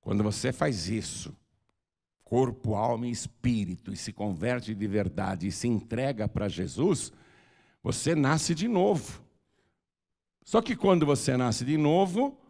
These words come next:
a velha criatura morre. É por isso que você vê pessoas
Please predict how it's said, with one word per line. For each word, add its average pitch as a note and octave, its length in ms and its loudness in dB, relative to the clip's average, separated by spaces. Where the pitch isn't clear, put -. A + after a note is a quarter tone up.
a A#2+ 80 2
velha B2 320 -2
criatura C3+ 520 -2
morre. D3 500 -6
É A2 60 -8
por B2 180 -2
isso F3 220 0
que E3+ 100 -2
você D#3 340 0
vê A#2+ 180 0
pessoas A#2+ 920 -2